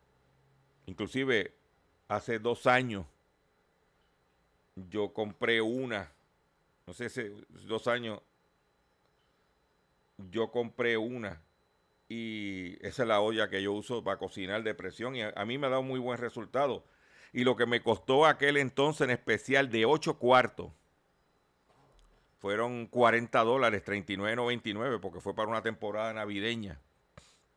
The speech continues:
que la pusieron en ese precio. Porque la Instant Pot, que es un equivalente, la de ocho cuartos, está sobre cien dólares.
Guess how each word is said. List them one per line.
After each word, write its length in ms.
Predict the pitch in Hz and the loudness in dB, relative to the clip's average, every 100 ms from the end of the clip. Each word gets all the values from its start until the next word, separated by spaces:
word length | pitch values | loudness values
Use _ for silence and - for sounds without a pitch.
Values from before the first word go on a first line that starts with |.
| _ _ _ _ _ _ _ _ _ - - | _ _ _ _ _ _ _ _ _ -20 -4
que 60 | |
la 120 | 101 92 | -2 -2
pusieron 380 | 90 98 98 110 | -4 -4 -2 -2
en 80 | |
ese 200 | 110 113 | -2 -2
precio. 460 | 101 104 113 - 80 71 _ _ _ _ _ _ _ _ _ _ _ _ _ _ _ _ | -2 -4 -4 -8 -16 -20 _ _ _ _ _ _ _ _ _ _ _ _ _ _ _ _
Porque 300 | 104 - 107 | -10 -4 -2
la 120 | 98 | 0
Instant 480 | 107 131 131 135 123 | 0 -2 0 0 0
Pot, 320 | - 143 143 - _ _ _ _ _ _ | 4 4 2 -6 _ _ _ _ _ _
que 60 | 95 | -4
es 40 | |
un 160 | 98 110 | -2 -2
equivalente, 960 | 113 - 113 107 101 110 131 127 92 - | -4 -4 -2 0 2 0 -2 -6 -10 -4
la 220 | 98 101 | -2 0
de 80 | 101 | 0
ocho 300 | 104 131 - | -2 -4 2
cuartos, 380 | 139 160 104 | 2 2 -2
está 140 | - 104 | -4 -4
sobre 280 | 117 101 104 | -2 -4 -6
cien 320 | - 104 104 | -6 -6 -2
dólares. 400 | 120 110 87 | 0 0 -4